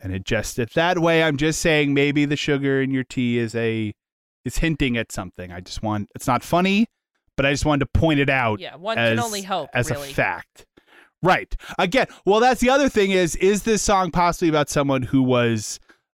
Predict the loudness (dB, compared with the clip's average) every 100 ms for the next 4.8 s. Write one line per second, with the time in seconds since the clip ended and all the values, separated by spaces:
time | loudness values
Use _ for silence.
0 | _ -2 0 0 -2 -6 _ _ -2 0
1 | 0 0 -2 -2 0 2 0 0 0 -2
2 | -4 -12 -18 -16 -14 -12 -12 -12 -6 -2
3 | 0 0 0 -2 _ -4 2 2 2 0
4 | -6 -10 -14 -16 -20 -20 -20 -20